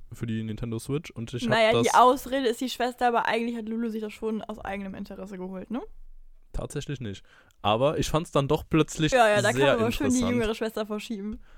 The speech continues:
Speaker 1: Ich
Speaker 2: Mhm.
Speaker 1: fand's dann plötzlich doch schon sehr, sehr interessant und hab auch angefangen zu spielen. Die letzten zwei Tage jetzt nicht mehr. Aber davor, ich find
Speaker 2: <laughs>
Speaker 1: das ja schon echt geil, das ganze Spielkonzept. Und die Umfrage, die wir damals gemacht haben bei uns auf dem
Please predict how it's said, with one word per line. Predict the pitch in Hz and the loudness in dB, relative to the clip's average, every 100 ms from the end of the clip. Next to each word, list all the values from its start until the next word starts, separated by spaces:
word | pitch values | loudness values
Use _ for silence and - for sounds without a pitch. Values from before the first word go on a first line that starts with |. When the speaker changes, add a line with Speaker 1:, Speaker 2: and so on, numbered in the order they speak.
| - | -10
Speaker 1:
Ich | 220 214 196 | -2 0 2
Speaker 2:
Mhm. | |
Speaker 1:
fand's | 123 147 | 0 0
dann | 131 | -4
plötzlich | 117 131 - 127 | -2 -4 -4 -2
doch | 120 131 | 0 -2
schon | - 120 | -2 -4
sehr, | 107 101 120 | -2 2 2
sehr | 95 | 2
interessant | 92 98 98 - 90 110 123 | 0 -4 -8 -6 -4 -4 -6
und | 107 | -6
hab | 123 | -4
auch | - 123 | -4 -4
angefangen | 110 107 104 | -4 -6 -8
zu | 104 107 | -10 -12
spielen. | - 113 151 | -8 -8 -8
Die | |
letzten | 131 147 - 147 143 | -8 -10 -10 -12 -12
zwei | - 139 | -8 -6
Tage | 143 143 135 | -4 -4 -2
jetzt | 127 143 | -4 -6
nicht | 143 | -8
mehr. | 160 175 175 - - - - | -6 -6 -8 -12 -12 -10 -4
Aber | 117 107 | 0 2
davor, | 98 - - | 0 -2 -2
ich | - | -2
find | - 127 | 0 0
Speaker 2:
<laughs> | |
Speaker 1:
das | 113 | 2
ja | 98 | 2
schon | 98 - 120 | 0 0 -2
echt | - 104 - | -2 -4 0
geil, | 107 | 0
das | 95 - | 0 -2
ganze | 98 98 | -8 -8
Spielkonzept. | - 104 - 95 98 90 - | -8 -8 -8 -8 -6 -6 -8
Und | 123 | -8
die | 127 | -6
Umfrage, | 165 - - 104 104 | -6 -4 -2 -2 0
die | 101 | 0
wir | 104 | 0
damals | 101 104 - | 0 -4 -6
gemacht | 107 - | -8 -6
haben | 127 113 | -6 -4
bei | |
uns | 107 120 | -6 -6
auf | 131 120 | -8 -6
dem | 123 127 | -6 -6